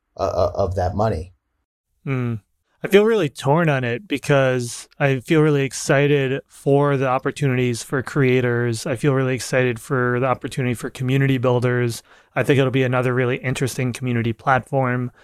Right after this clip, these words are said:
Speaker 2: to use, uh, with Twitter communities specifically. Um, and one of the biggest challenges that community builders and creators have is monetization. And so if we can help them do that, those are things I'm really excited about.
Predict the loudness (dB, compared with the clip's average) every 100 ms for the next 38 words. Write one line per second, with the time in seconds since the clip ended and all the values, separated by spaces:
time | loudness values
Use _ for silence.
0 | _ -8 -2 0 2 2 0 -4 -6 -4
1 | -2 -4 -2 -4 -4 -4 -2 0 2 0
2 | -4 -12 -8 -6 -4 -4 -4 -2 0 0
3 | -2 _ _ _ _ _ _ -4 0 0
4 | 0 -2 -2 0 2 2 0 0 0 2
5 | 4 4 2 2 0 2 2 2 0 -2
6 | -4 -6 -2 -2 -2 -6 -2 0 0 0
7 | 2 0 0 -2 -4 -2 0 2 2 2
8 | 0 0 0 -2 0 2 2 0 -2 -4
9 | -4 -4 -2 -4 -4 -6 -4 -4 -4 -8
10 | -8 -4 -2 2 2 0 _ -20 -20 _
11 | 0 2 2 0 0 0 2 2 2 -2
12 | -2 0 0 0 -2